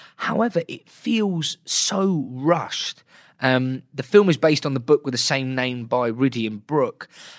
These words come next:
And actually, just watching this film, I can see that this is a, a,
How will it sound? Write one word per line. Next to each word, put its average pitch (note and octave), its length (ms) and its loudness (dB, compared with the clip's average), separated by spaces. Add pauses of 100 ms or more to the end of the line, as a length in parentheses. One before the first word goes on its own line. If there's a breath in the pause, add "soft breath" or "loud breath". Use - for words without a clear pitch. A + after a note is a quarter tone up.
(160 loud breath)
And D#3+ 120 0
actually, C#3 560 -2 (800)
just G3+ 260 4
watching D#3+ 400 0
this G#2+ 160 -4
film, G#2 360 -2
I A#2 100 -6
can B2 180 -10
see B2 320 0
that G#2+ 140 -12
this A#2+ 200 -4
is A2+ 100 -16
a, G#2+ 380 -8
a, A2+ 300 -12